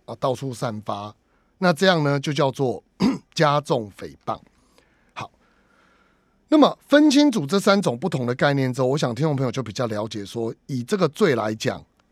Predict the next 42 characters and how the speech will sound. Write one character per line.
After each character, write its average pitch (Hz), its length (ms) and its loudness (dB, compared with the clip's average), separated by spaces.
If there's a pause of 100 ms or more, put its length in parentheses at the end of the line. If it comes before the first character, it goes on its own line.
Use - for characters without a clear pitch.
(280)
刚 240 320 8
刚 226 360 6 (160)
我 139 140 2
所 143 220 -2
提 113 200 -6
到 131 240 2
的 98 280 -10 (100)
台 143 260 2
南 131 240 2
这 135 140 0
一 127 80 -2
家 123 220 0 (100)
店， 113 240 -2 (460)
或 262 280 6
者 123 200 -2
说 160 260 0
是 139 360 -4 (360)
刚 185 200 2
刚 185 180 2
说 190 260 0
的 143 240 -2 (320)
修 214 360 4
车 208 260 4
厂 127 420 -2 (460)
这 127 160 -4
个 101 460 -6 (260)
老 143 180 4
板 135 220 2 (380)
被 170 160 2
判 156 280 2
刑， 85 400 -6 (360)
这 196 100 0
个 151 100 0
到 139 200 2
底 113 100 -8
是 120 160 -8
什 98 160 -10
么 82 160 -14
罪？ 101 240 -8 (380)
他 180 160 0
们 143 180 0
呢， 127 220 -2